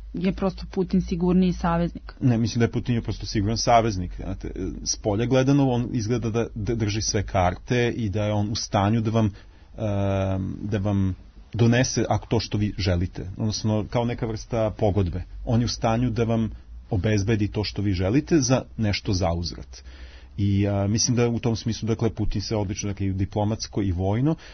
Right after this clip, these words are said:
Speaker 2: ali i propagandno. Dakle, e, postoje, e, imate sad ovu senatsku istragu u Americi, dakle, koja je otkrila, zaista postoji rusko učešće, to nije sporno, dakle, ali na, e,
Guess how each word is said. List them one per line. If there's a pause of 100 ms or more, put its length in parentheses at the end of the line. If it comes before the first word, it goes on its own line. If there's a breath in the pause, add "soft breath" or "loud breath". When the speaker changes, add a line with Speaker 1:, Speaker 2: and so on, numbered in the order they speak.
(120)
Speaker 2:
ali
i
propagandno.
Dakle,
e, (400 loud breath)
postoje,
e, (480)
imate
sad
ovu
senatsku
istragu
u
Americi,
dakle,
koja
je
otkrila,
zaista
postoji
rusko
učešće,
to
nije
sporno,
dakle,
ali
na,
e,